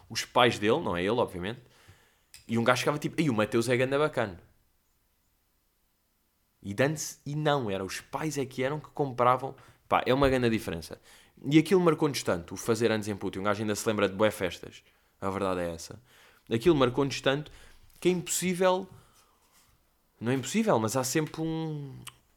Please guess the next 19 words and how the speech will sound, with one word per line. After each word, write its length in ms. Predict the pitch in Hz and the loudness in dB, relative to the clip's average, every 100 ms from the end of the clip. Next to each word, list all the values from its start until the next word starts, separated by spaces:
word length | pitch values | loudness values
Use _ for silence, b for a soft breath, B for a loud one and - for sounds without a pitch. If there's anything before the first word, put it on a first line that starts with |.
| - | -6
uma 180 | 147 | -2
pressãozinha 640 | 147 - 160 151 135 165 165 | -2 -4 -2 -2 0 0 2
de 60 | |
aniversário 440 | 160 156 - 151 151 | 2 -2 -4 -2 0
marada, 320 | 139 143 127 | 0 0 -2
pá, 200 | - 87 | -4 -8
e 80 | 90 | -8
sentiu-se, 520 | 95 85 98 101 - | -8 -6 -8 -8 -14
pá, 120 | - | -16
sentiu-se 520 | - 85 82 85 - 131 | -14 -14 -12 -10 -6 -6
isso, 200 | - 160 | -6 -6
mas 120 | 160 | -6
está 120 | 202 | -6
tudo 220 | 196 185 | -8 -2
bem, 160 | 175 175 | 0 0
apetece 240 | 123 135 | -2 -4
ser 120 | 160 | -4
tipo, 280 | 156 131 - b b b b - | -4 -6 -8 b b b b -2
"Bro, 400 | 226 151 90 - | 4 4 4 -4